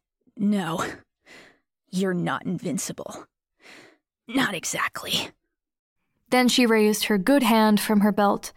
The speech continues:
Speaker 2: and trained a small handgun on Glory Girl. The sound was deafening.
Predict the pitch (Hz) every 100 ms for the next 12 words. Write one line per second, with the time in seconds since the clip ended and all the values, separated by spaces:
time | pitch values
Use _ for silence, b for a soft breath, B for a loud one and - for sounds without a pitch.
0 | B B B - 214 202 - 202 196 190
1 | - 208 202 208 208 - 208 196 208 214
2 | 233 - _ 208 190 180 - - - -
3 | - 226 _ _ _ _ _ _ _ _
4 | _ _ _ _ - 214 202 - 233 240
5 | 240 233 208 202 - - _ _ _ _
6 | _ - 196 - - -